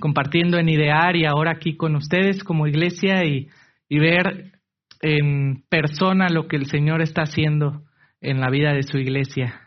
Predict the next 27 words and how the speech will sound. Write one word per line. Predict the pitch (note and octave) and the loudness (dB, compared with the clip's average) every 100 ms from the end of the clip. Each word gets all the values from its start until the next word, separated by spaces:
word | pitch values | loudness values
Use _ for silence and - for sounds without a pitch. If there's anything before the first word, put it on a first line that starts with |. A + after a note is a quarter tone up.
| _ | _
Así | D#3 C#3+ D3 C#3+ | -14 -10 -8 -6
que | C#3+ C3 - - | -4 -4 -6 -12
es | C#3+ - C#3+ | -12 -10 -4
un, | D3 C3+ - _ _ _ _ - | -2 -2 -6 _ _ _ _ -2
un | D#3+ | 0
gozo | D3+ F3+ F3+ E3+ | 2 0 2 2
y | E3 | 2
un | D#3+ | 2
privilegio | E3 D#3+ F3 F3+ G3+ F#3 | 0 2 0 0 0 0
y, | D3 B2 - _ _ _ _ _ _ _ - | 0 -2 -8 _ _ _ _ _ _ _ -12
y | C3+ | -6
sin | D3+ D3 | 0 2
más | E3+ F3+ - | 2 0 0
preámbulo, | F#3 F#3 F#3+ F#3+ F3+ | 2 2 2 2 2
me | D#3 | 0
gustaría | D3 D#3+ F3 F#3+ | 0 0 0 0
que | G3 F#3 E3 F#3 | 0 0 -2 -2
abrieran | E3+ E3+ F#3 F#3+ | 0 2 2 2
sus | F#3 E3+ D#3 | 0 -2 2
Biblias | F#3 F#3+ F#3 F3+ | 2 2 0 0
en | E3+ | 0
el | D3+ D3 | 0 0
Salmo | F#3 F3+ F#3 F3+ | 2 2 4 2
cincuenta. | E3 F3+ D#3+ D3+ E3+ E3 D3 B2+ A2+ - - _ _ _ _ _ _ - | 0 0 0 0 -2 0 0 -2 -6 -10 -20 _ _ _ _ _ _ -8
El | D3+ C#3 | -6 -2
Salmo | E3 F3 F3 F3 E3 - - - _ _ | 0 0 0 0 -4 -12 -20 -20 _ _
cincuenta. | - D#3+ D3 D3+ D#3+ D3+ D3 B2+ - | -4 -2 0 0 0 0 0 -4 -6